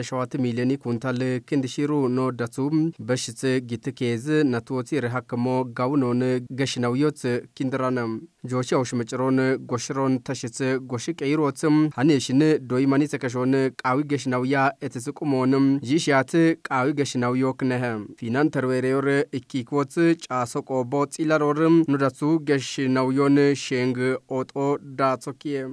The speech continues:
Mangisto gesh nawiyoon bi fiinit fiinoon no datu dat jiik jamaat aawugeeto terweerane. Itoophiyu hanuweeroon bi fiiniru fiinan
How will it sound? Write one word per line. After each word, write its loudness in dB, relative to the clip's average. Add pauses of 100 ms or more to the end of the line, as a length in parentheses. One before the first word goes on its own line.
(140)
Mangisto 0
gesh 0
nawiyoon 4
bi 4
fiinit 0
fiinoon 6 (200)
no 4
datu 2
dat -4
jiik -4
jamaat 0 (320)
aawugeeto 2 (100)
terweerane. -2
Itoophiyu 2
hanuweeroon 4
bi 2
fiiniru 0
fiinan 4